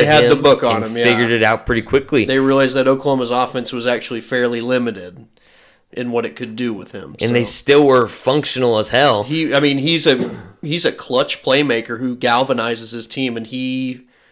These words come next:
Speaker 1: as many mistakes as he made, he also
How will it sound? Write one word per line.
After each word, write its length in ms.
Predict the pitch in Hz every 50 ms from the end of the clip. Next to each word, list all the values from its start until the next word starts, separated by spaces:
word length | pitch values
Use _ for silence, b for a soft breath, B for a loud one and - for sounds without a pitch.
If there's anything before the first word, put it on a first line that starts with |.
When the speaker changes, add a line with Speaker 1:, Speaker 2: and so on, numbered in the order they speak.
| b b b
Speaker 1:
as 180 | 120 120 -
many 200 | 151 165 180 180
mistakes 520 | 165 135 117 - - - 160 185 196 - -
as 140 | 131 - -
he 120 | 135 131
made, 280 | 123 120 123 123 123 120
he 160 | 123 147 156
also 680 | 143 139 143 139 - - 143 127 120 113 113 107 -